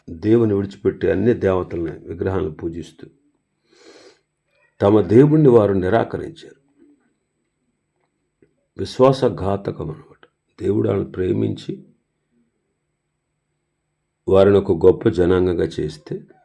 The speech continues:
వారు దేవుని మీద తిరుగుబాటు చేయడం. మరి మనం, మనము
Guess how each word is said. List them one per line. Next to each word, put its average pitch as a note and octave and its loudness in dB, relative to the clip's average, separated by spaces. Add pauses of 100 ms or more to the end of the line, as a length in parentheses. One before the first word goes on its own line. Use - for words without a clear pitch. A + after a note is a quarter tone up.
(1700)
వారు F#2 2 (220)
దేవుని A2 4
మీద G#2 0
తిరుగుబాటు D#2+ -6
చేయడం. - -18 (2000)
మరి G#2 4
మనం, B2+ 2 (2000)
మనము A2 4